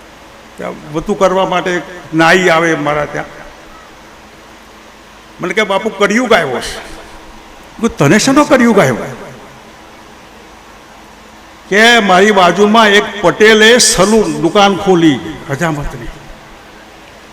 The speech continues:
પટેલ સમાજના દીકરાએ હજામતની દુકાન ખોલી, કળિયુગ આવ્યો છે.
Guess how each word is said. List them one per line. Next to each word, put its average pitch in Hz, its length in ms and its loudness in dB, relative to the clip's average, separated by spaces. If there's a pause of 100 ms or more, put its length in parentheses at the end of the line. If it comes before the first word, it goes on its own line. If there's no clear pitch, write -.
(220)
પટેલ 196 340 -2
સમાજના 185 560 -4
દીકરાએ 175 1000 -4 (100)
હજામતની 165 680 -6
દુકાન 170 480 -4
ખોલી, 170 440 -4
કળિયુગ 165 500 -2
આવ્યો 160 360 -6
છે. - 280 -18